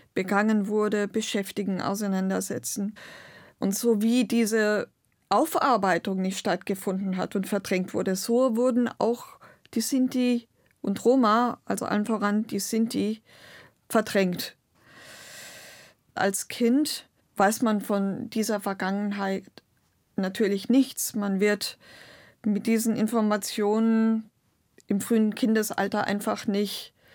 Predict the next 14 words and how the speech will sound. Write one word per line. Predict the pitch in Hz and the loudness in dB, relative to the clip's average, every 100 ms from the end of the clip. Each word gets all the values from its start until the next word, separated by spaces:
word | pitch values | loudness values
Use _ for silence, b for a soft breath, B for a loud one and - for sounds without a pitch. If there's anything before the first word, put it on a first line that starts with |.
| B B | B B
behelligt | 196 226 208 277 269 - - - | 0 4 4 4 2 -4 -10 -8
und | 196 202 202 202 - B B B B B B B B | -4 -2 -2 -4 -10 B B B B B B B B
eher | 202 208 | 2 2
davor | 208 202 240 220 | 2 2 2 2
geschützt, | 214 - 285 339 - - | 0 0 -2 -2 -6 -8
vor | - 226 | -4 -2
diesen | 247 233 226 | 0 0 0
Informationen. | 226 233 240 220 214 - 240 226 233 233 247 B B B B B B B B - | 0 0 0 2 0 -2 0 4 4 4 0 B B B B B B B B -4
Die | 226 | -2
Sinti | - 285 320 294 | 2 2 2 4
haben | 269 247 | 4 4
sich | 247 269 - | 2 0 0
dann | 240 233 220 | 2 4 4
nach | 196 226 285 - - | 4 2 2 -2 -10